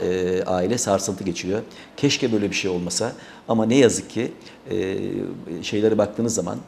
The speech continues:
sonuçlara baktığınız zaman boşanmaların, e, yüzde yetmişin üzeri, yüzde yetmiş beşin üzeri belki de seksene yakını, e, ekonomik problemlerden dolayı.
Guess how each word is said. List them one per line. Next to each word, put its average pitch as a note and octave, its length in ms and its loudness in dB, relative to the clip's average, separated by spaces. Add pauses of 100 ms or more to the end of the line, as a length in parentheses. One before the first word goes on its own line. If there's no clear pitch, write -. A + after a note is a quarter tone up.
(180)
sonuçlara G#2+ 480 0
baktığınız G#2 340 0
zaman F#2+ 240 -4 (420)
boşanmaların, A#2 800 2
e, F#2+ 80 -4 (180)
yüzde G2+ 720 0 (120)
yetmişin A2 500 0
üzeri, F2+ 180 -4
yüzde G2 300 0
yetmiş A2 340 2
beşin A#2+ 220 0
üzeri F2 240 0
belki F2 280 0
de G#2+ 160 0 (240)
seksene B2 400 0
yakını, G#2+ 340 0 (460)
e, G2 40 0
ekonomik A#2 500 -2
problemlerden G#2+ 680 4
dolayı. D#2+ 280 2